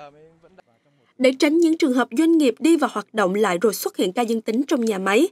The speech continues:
ngành y tế Bắc Ninh đề nghị tăng cường xét nghiệm ít nhất hai lần trong bảy ngày trước khi đưa công nhân vào nhà máy. Về việc Bắc Ninh vẫn xuất hiện các ca mắc mới trong cộng đồng ngoài những F một, F hai đã cách ly từ trước,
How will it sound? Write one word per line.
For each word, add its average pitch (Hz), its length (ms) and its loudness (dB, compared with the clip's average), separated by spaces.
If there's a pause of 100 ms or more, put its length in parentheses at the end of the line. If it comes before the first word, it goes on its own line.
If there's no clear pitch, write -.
(260)
ngành 302 120 0
y 320 100 2
tế 277 220 -2
Bắc 392 180 -6
Ninh 302 200 0
đề 254 140 2
nghị 226 220 0
tăng 320 260 -4
cường 247 160 0
xét 330 220 -4
nghiệm 214 200 0
ít 320 160 -8
nhất 349 160 -2
hai 285 220 -2
lần 226 200 0
trong 226 220 -6
bảy 196 120 -2
ngày 254 300 2 (260)
trước 381 160 0
khi 320 80 -2
đưa 262 140 2
công 247 280 -4
nhân 233 200 -2
vào 202 160 -4
nhà 180 200 -4
máy. 185 340 -2 (1200)
Về 302 80 0
việc 277 220 0
Bắc 370 180 -2
Ninh 320 220 2
vẫn 240 260 0
xuất - 220 -6
hiện 214 180 0
các - 160 -10
ca 277 100 0
mắc 269 200 0
mới 262 260 2
trong 285 180 -2
cộng 208 140 -4
đồng 214 200 -2
ngoài 214 180 -2
những 180 200 -4
F 311 180 -4
một, 226 260 0
F 320 120 -6
hai 294 240 -2
đã 220 100 -2
cách 302 180 -10
ly 269 120 2
từ 226 180 -4
trước, 320 340 0